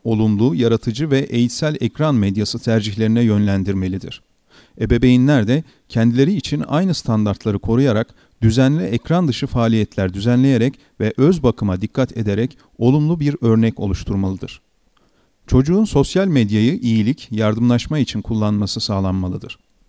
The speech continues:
Çocuğun sosyal bağlantı için medya kullanması sağlanmalıdır. Okul arkadaşları ve akrabalarıyla bağlantıda kalmak için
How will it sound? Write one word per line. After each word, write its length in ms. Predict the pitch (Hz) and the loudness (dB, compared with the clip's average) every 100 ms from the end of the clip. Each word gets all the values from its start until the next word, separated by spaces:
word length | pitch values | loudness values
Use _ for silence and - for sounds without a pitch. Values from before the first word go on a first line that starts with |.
| _ _ _ _ _ | _ _ _ _ _
Çocuğun 380 | - 113 117 143 | -2 2 2 2
sosyal 480 | 165 113 - 151 135 | 0 -4 0 -2 0
bağlantı 460 | 110 104 98 92 | 0 0 -2 -4
için 340 | 98 - 139 156 _ _ | -8 -4 -2 -4 _ _
medya 260 | 110 147 156 | -2 0 0
kullanması 600 | - 117 113 107 98 - | -2 0 0 0 0 -4
sağlanmalıdır. 800 | - 98 98 92 92 92 95 - _ _ | -4 -2 -2 -2 -4 -6 -8 -14 _ _
Okul 260 | 110 104 147 | -8 -2 0
arkadaşları 600 | 123 131 131 123 143 139 | 0 0 -2 -2 -2 -2
ve 100 | 110 | -2
akrabalarıyla 840 | 110 - 110 117 120 135 135 101 | -4 -4 -2 0 0 2 0 0
bağlantıda 500 | 101 101 107 107 117 | -2 0 0 -2 -4
kalmak 400 | 110 104 104 104 | -4 -2 -2 -4
için 280 | - - 147 | -6 -4 -4